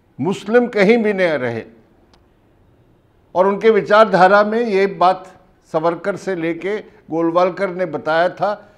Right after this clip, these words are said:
कि हम नहीं मानते हैं कि जो इस्लाम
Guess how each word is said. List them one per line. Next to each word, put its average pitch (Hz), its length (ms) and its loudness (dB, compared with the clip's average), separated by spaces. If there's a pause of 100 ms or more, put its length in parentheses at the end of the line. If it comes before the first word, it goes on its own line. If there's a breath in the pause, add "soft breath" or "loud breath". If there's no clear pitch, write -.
(220 soft breath)
कि 196 120 -4
हम 175 140 2
नहीं 202 240 0
मानते 190 460 0
हैं 170 400 -4
कि 165 100 -8
जो 175 520 -4 (520)
इस्लाम 185 540 4